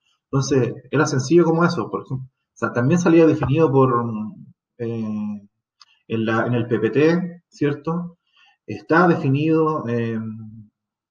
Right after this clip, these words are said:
cada una de estas clasificaciones, en cada uno de estos estados fisiológicos. Era, era solo, eh, ver la cápsula, ¿cierto? Y, eh, y responder. O sea, no, no, no tenía más que eso, si era muy sencillo.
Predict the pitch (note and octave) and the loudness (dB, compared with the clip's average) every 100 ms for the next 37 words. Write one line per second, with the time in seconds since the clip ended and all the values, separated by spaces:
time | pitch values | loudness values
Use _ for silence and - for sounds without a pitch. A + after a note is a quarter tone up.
0 | _ _ _ D#3+ E3 D#3+ E3+ E3+ - E3 | _ _ _ 0 4 4 4 2 -2 -4
1 | D#3 - C3+ C3+ E3+ C#3+ C3 D#3 D#3+ E3 | -6 -4 -6 -4 -2 -4 -2 0 0 -2
2 | E3 - - D#3 D#3+ C#3+ C#3 D#3+ C3+ A#2+ | -4 -6 -2 -2 -2 -4 0 0 0 -2
3 | C3 C#3+ C#3+ - C#3 D3 - E3+ F3+ F#3 | 0 -2 -2 -4 -2 -2 0 2 2 0
4 | F#3+ _ _ _ _ _ _ A#2 A#2+ A#2 | -6 _ _ _ _ _ _ -8 -6 -8
5 | - - F3+ G#3 F3+ F3+ F#3 - E3 E3 | -10 2 4 4 2 2 2 4 2 4
6 | F3 F3 - F#3+ E3 C#3 B2+ B2 B2 A#2+ | 2 2 0 -4 -2 0 0 2 2 2
7 | A2+ A2 A2 A2 _ _ _ _ _ _ | 0 -2 -8 -12 _ _ _ _ _ _
8 | _ _ _ _ _ _ A#2 A3+ A3 G#3+ | _ _ _ _ _ _ -20 -20 _ -10
9 | G#2 G#2+ - _ _ _ _ _ B2 B2 | -8 -8 -12 _ _ _ _ _ 2 2
10 | - B2+ E3+ F#3 C3+ A#2+ D#3+ D#3 D3 C#3 | 4 4 4 4 0 0 4 6 6 4
11 | C3 B2+ A#2 C#3+ C#3 D#3 D3+ F3 F3 F#3 | 4 4 2 0 2 0 2 2 2 4
12 | F3+ G#3 - A3 D3+ D3+ D3 D3+ F#3 G3 | 2 2 -2 -2 -2 -4 -4 -2 -4 -4
13 | F3 C#3 G2 | -2 -2 -4